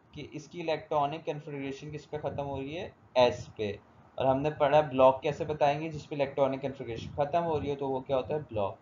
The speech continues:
अच्छा, हमारे पास जो ये थ्री है, ये हमारे पास जो थ्री है वो क्या बता रहा होता है, this three tell us कि ये हमारे कौन से period से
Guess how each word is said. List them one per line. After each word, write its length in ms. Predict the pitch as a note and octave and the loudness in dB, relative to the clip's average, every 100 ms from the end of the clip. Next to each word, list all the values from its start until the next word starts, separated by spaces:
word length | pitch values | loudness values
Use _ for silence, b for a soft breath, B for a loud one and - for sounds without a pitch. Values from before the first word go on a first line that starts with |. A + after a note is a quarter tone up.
| b b - C3 | b b -8 -6
अच्छा, 200 | - E3+ | 4 8
हमारे 260 | D#3+ E3 | 10 8
पास 180 | G3+ F#3+ | 6 0
जो 120 | F#3 | -2
ये 180 | B3 B3+ | -8 -8
थ्री 360 | - C#3+ D#3 E3 | -8 -10 -6 -4
है, 400 | B2 B2+ B2 - | -4 -6 -10 -12
ये 180 | C3+ D#3+ | -4 0
हमारे 280 | D3+ C#3+ C#3+ | 2 4 2
पास 220 | D3+ D3+ | 0 -2
जो 120 | D#3 | -6
थ्री 280 | D#3 C#3 C3+ | -14 -12 -10
है 100 | C#3+ | -8
वो 100 | C#3+ | -10
क्या 320 | - C3+ C3+ | -6 4 4
बता 340 | D3 C#3 A#2 G#2+ | 4 2 2 2
रहा 80 | |
होता 220 | G#2+ A2 C3 | 0 -4 -8
है, 120 | - _ - _ D3 | -10 _ -20 _ -8
this 120 | C#3+ | -8
three 500 | - C3+ C3 C#3+ D3+ | -10 -10 -8 -8 -2
tell 440 | C3+ B2+ C#3 A#2+ C3 | 2 2 0 0 -2
us 140 | - | -2
कि 120 | C#3 | -8
ये 160 | B2+ C3 | -4 -2
हमारे 360 | B2 A#2 A2+ | 2 2 2
कौन 360 | C3 A#2 A2+ A2+ | -2 -2 -2 -4
से 380 | - C#3+ E3+ G3 _ _ _ - _ _ _ - - | -8 -6 -6 -8 _ _ _ -16 _ _ _ -16 -8
period 560 | C#3+ C#3 C#3 D3 D3 | -4 -4 -2 -2 -4
से 520 | - - D3 E3 - | -6 -4 0 0 -2